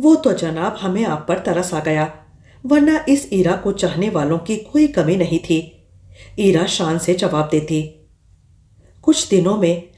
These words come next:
अमर ने महसूस किया, ईरा की खाने में रुचि नहीं रह गई थी। एक या आधी रोटी भी मुश्किल से खा पाती।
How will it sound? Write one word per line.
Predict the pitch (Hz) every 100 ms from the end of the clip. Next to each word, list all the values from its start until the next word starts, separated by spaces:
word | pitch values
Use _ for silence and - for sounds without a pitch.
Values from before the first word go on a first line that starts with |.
| _ -
अमर | 233 262
ने | 226 190
महसूस | 185 165 - 190
किया, | - 160 160 165 - _ _ -
ईरा | 240 240 285
की | 214
खाने | 214 - 165 165
में | 175 220
रुचि | 175 -
नहीं | 196 180 180
रह | 170
गई | 151 151
थी। | 151 160 160 _ _ _ _ _ - -
एक | 262 269 254
या | 185
आधी | 175 156 190
रोटी | 220 156 165 185
भी | 214
मुश्किल | 208 - 175
से | - 220
खा | 208
पाती। | 156 156 151 160